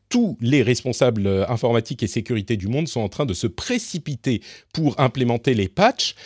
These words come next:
qui sont développés, rappelons-le, par des bénévoles. C'est un projet open source,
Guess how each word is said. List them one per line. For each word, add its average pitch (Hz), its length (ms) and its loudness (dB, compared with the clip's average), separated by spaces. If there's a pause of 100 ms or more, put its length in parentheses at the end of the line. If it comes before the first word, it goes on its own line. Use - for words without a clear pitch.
(160)
qui 196 160 0
sont 320 320 2
développés, 135 580 2
rappelons-le, 127 500 0
par 220 480 0
des 104 200 -2
bénévoles. 135 580 4
C'est - 240 -4
un 95 60 0
projet 95 340 -2
open 113 320 0
source, - 360 -4